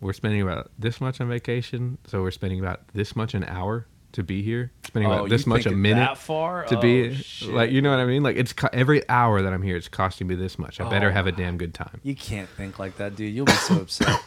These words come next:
Speaker 2: You know what I do? And this is something that may help you, it may not. This is just me throwing it out there and for everybody listening. What I do is I plan a vacation.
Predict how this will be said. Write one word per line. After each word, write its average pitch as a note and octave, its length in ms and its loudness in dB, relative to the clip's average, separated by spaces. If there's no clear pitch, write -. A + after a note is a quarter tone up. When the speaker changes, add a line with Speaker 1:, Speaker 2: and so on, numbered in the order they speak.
Speaker 2:
You B2+ 80 0
know D3+ 100 4
what C3 120 4
I C3 160 2
do? D3+ 300 -4
And G#2+ 120 -4
this A#2+ 160 -2
is A#2 80 -4
something A2+ 340 -4
that G2+ 120 -6
may G#2+ 180 -6
help A#2+ 280 -6
you, B2 100 -4
it G2+ 80 -8
may G2+ 160 -8
not. A2 300 -8
This G2 160 -10
is G2 40 -12
just - 220 -16
me G2+ 80 -10
throwing A2 380 -10
it G#2+ 80 -8
out A2 180 -8
there A#2+ 160 -6
and G2+ 160 -8
for G#2 140 -10
everybody G2+ 340 -8
listening. A#2+ 440 -8
What A2+ 140 -4
I B2+ 120 0
do A#2+ 200 -2
is G#2 100 -4
I A2 160 -6
plan B2 260 -6
a A2+ 40 -4
vacation. F#2+ 640 -8